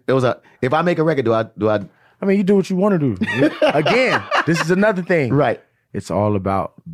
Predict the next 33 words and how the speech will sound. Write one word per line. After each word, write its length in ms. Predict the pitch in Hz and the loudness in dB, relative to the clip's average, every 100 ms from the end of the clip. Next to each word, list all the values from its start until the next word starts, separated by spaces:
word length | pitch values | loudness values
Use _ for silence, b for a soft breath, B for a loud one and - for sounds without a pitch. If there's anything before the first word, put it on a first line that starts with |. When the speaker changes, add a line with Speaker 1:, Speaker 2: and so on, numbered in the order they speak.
| - | -8
Speaker 2:
being 600 | - 110 113 101 98 92 - - | -2 0 2 0 -4 -8 -16 -10
your 360 | 82 101 104 | -2 0 2
best 300 | 90 98 - | 0 -4 -4
self. 240 | 87 87 - - | -8 -10 -12 -6
Speaker 1:
There 140 | 85 | -2
you 120 | 90 78 | 0 0
go. 220 | 58 - _ _ - | -4 -10 _ _ -6
Speaker 2:
You 80 | 101 | -2
know 60 | |
what 40 | 101 | 0
I'm 40 | 98 | -2
saying? 360 | 110 107 107 | -2 -2 -2
Speaker 1:
Right. 280 | 95 85 - _ - | -2 -4 -4 _ -8
Speaker 2:
Not 360 | 98 110 104 _ _ _ _ _ _ _ | -4 -2 -4 _ _ _ _ _ _ _
what 220 | 104 117 | -2 0
other 240 | 117 104 107 | 0 -2 -4
people 300 | - 117 107 | -4 -4 -6
think 420 | 90 113 104 - | -6 -6 -6 -4
your 140 | 107 | -4
best 320 | 90 107 98 - | -2 -4 -4 -4
self 240 | 113 98 | -4 -4
should 280 | - 107 85 | -2 -2 -2
be. 160 | 95 85 | -6 -4
It's 260 | 156 226 | -2 0
the 100 | - | 0
most 280 | 208 214 214 | 0 0 -2
ignorant 340 | 233 214 214 208 | -4 -2 -2 0
thing 220 | 226 180 | 2 2
if 100 | 170 | 0
you 80 | 175 | 0
think 220 | 190 180 | -2 -2
about 260 | 156 117 | -2 -4
it. 80 | 87 | -6